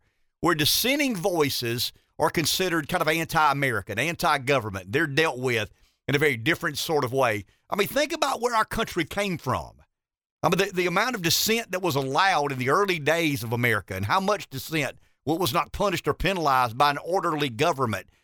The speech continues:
And that's my concern. I mean, I mean, I get the civic side of it. I get, you know, the, um, the education of America. I understand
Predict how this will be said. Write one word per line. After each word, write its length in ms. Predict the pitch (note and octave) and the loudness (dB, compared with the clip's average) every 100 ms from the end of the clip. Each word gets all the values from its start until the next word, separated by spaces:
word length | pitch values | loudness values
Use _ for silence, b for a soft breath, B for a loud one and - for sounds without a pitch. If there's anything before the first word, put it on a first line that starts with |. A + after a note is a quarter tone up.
| - | -4
And 120 | C#3+ | 2
that's 220 | G3 C4 A#3 | 2 2 0
my 200 | A#3 G#3+ | 0 0
concern. 720 | F3 D3+ F#3 D3 E2+ C2 - _ _ - | -2 -2 0 0 -2 -8 -20 _ _ -2
I 60 | |
mean, 220 | G#3 A3+ A#3 | 0 0 0
I 40 | |
mean, 120 | A3+ | 2
I 100 | A#3+ | 2
get 260 | A#3 C#4+ C4+ | 2 0 0
the 60 | G#3+ | -2
civic 440 | - G3+ D#3 - | 2 0 0 -2
side 300 | D3+ A2 G2 | 0 0 0
of 100 | G2 | 0
it. 80 | D3 | 0
I 60 | |
get, 280 | G#3+ A#3 - _ _ - | 2 0 0 _ _ -2
you 100 | F3+ | 2
know, 180 | E3 | 2
the, 200 | D3 D#3+ D3+ | 0 0 2
um, 480 | C#3+ B2+ A2 G#2 - _ _ | 2 2 0 -6 -12 _ _
the 140 | D#3+ F3 | -4 2
education 760 | G3 F3 E3+ - G3+ - E3 | 0 0 -4 0 -2 -2 -4
of 100 | D#3 | -2
America. 500 | C#3+ D3+ C#3+ B2 A2+ | 2 4 4 2 -2
I 140 | A2 G#3+ | 0 0
understand 720 | G#3 - F#3+ G3+ D3+ A#2+ | 0 -6 -4 -2 0 -2